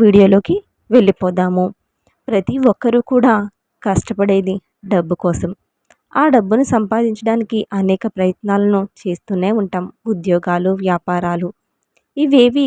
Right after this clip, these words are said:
కలిసి రానప్పుడు పూజలు, వ్రతాలు, నోములను ఆచరిస్తూ అవి కూడా మనకి కలిసి రానప్పుడు పరిహారాల వెంట పడుతూ పరిహారాలను పాటిస్తూ ఉంటాము. అయితే వీటన్నిటికీ కూడా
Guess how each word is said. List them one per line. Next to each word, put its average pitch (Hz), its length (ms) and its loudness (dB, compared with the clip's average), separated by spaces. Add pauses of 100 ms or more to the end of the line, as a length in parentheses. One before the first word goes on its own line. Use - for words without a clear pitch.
కలిసి 190 320 -2
రానప్పుడు 196 400 -2 (160)
పూజలు, 190 420 0 (120)
వ్రతాలు, 190 460 0 (120)
నోములను 196 440 2 (180)
ఆచరిస్తూ 196 500 -4 (540)
అవి 226 140 0 (100)
కూడా 277 220 4 (300)
మనకి 262 340 0 (280)
కలిసి 185 360 -2
రానప్పుడు 190 440 -2 (360)
పరిహారాల 226 640 4
వెంట 196 160 0 (120)
పడుతూ 185 300 -2 (140)
పరిహారాలను 196 680 0 (180)
పాటిస్తూ 180 480 -8 (100)
ఉంటాము. 175 320 -8 (420)
అయితే 196 380 -2 (400)
వీటన్నిటికీ 240 600 0 (120)
కూడా 285 200 2